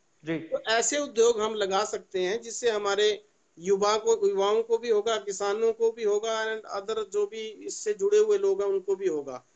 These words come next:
Speaker 2: और सरकार को भी उससे फायदा होगा। परंतु इसके लिए सोचना पड़ेगा,
Speaker 1: जी।
Speaker 2: एक लंबी सोच रखनी पड़ेगी। इसी के साथ मैं चाहता हूं कि अब,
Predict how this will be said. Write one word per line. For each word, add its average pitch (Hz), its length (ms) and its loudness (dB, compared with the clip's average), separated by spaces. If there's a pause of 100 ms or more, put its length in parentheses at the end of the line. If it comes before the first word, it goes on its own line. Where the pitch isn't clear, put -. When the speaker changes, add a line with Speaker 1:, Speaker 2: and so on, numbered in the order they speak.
(160)
Speaker 2:
और 247 100 0
सरकार 226 460 0
को 220 120 0
भी 233 100 -8
उससे 202 240 -2
फायदा 147 300 -6
होगा। 131 320 -12 (240)
परंतु 277 300 -6
इसके 269 300 -8
लिए 262 200 -6
सोचना 208 420 -2
पड़ेगा, 139 420 -10 (500)
Speaker 1:
जी। 160 280 -6
Speaker 2:
एक 170 100 -2
लंबी 202 300 2
सोच 208 280 -2
रखनी 170 280 -6
पड़ेगी। 120 420 -14 (800)
इसी 240 260 -6
के 247 80 2
साथ 220 600 -2 (200)
मैं 185 280 0
चाहता 190 320 -6
हूं 214 140 -2
कि 208 160 0
अब, 180 640 -2